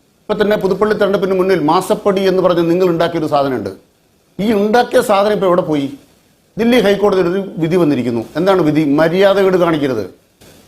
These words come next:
മര്യാദകേട് കാണിക്കരുത്. എസ് എഫ് ഐ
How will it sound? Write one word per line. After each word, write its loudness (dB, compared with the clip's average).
മര്യാദകേട് 2
കാണിക്കരുത്. -2
എസ് 0
എഫ് 0
ഐ 2